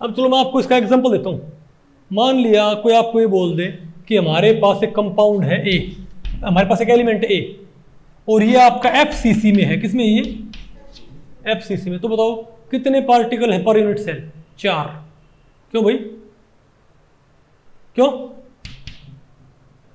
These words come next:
एक बटा आठ into आठ तो कॉर्नर पे हो गए, Plus एक बटा दो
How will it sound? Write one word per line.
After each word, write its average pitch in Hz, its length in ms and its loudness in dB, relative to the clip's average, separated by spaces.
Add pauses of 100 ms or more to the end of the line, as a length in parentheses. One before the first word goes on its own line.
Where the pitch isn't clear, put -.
(360)
एक 254 260 2
बटा 262 180 4
आठ 269 360 6 (100)
into 262 280 4 (180)
आठ 294 240 6
तो 311 80 -2
कॉर्नर 247 320 4
पे 285 140 4
हो 247 80 8
गए, - 120 2 (1600)
Plus - 1900 -8
एक 247 260 2
बटा 254 180 0
दो 220 120 2